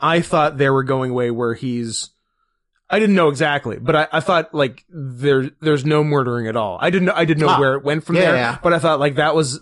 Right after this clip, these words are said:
Speaker 1: that was fake, and it's something
Speaker 2: Like he was playing, like,
Speaker 1: It's
Speaker 2: playing a character,
Speaker 1: yeah,
Speaker 2: like,
Speaker 1: s-,
Speaker 2: just to, like,
Speaker 1: something like that.
Speaker 2: whatever.
Speaker 1: Yeah.
Speaker 2: I, I, I do like that.
Speaker 1: Yeah.
Speaker 2: Um, I mean, I still like the way it goes.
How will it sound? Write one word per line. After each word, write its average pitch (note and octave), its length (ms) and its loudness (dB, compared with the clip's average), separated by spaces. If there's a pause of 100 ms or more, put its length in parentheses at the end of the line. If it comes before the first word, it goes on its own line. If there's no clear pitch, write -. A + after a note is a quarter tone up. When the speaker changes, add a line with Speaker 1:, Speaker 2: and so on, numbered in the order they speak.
Speaker 1:
that D#3 260 -2
was D#3 160 0
fake, C#3 440 0
and C3+ 200 -4
it's B2 160 -6
something C#3+ 500 -2
Speaker 2:
Like E3+ 120 2
he F3+ 160 -2
was E3 120 2
playing, D#3+ 760 0
like, D3+ 160 -2
Speaker 1:
It's A#3 280 -10
Speaker 2:
playing F3 220 2
a C#3 40 -2
character, D#3 440 0
Speaker 1:
yeah, F#3+ 240 2
Speaker 2:
like, D3 180 0
Speaker 1:
s-, - 60 -2
Speaker 2:
just D3 180 -4
to, D#3 80 0
like, C#3+ 180 4
Speaker 1:
something E3+ 360 0
like B2 180 -6
that. B2 100 -4
Speaker 2:
whatever. C#3 480 0 (160)
Speaker 1:
Yeah. C3 260 -2 (1000)
Speaker 2:
I, B3 320 -2
I, G3 400 2
I F3 80 2
do G3+ 200 2
like F#3 260 2
that. B2+ 500 -4 (100)
Speaker 1:
Yeah. D3+ 300 0
Speaker 2:
Um, D3 320 2
I D#3+ 80 0
mean, F#3 240 2
I E3+ 240 2
still F#3 360 0
like C#3+ 300 0
the D3 100 2
way C#3 240 2
it G2+ 120 -6
goes. D3 520 -2